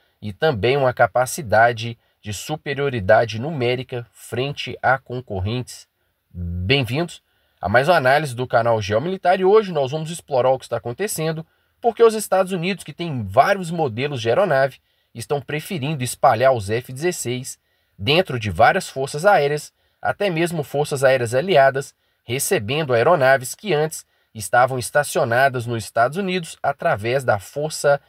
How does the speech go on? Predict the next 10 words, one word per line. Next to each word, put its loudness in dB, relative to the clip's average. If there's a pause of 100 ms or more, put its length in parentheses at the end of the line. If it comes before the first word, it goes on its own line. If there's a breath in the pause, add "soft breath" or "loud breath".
(240)
Aérea 0 (100)
Americana. -4 (600)
O -16
que -10
está 2
acontecendo 0
com -6
os -4
F -2
dezesseis, -2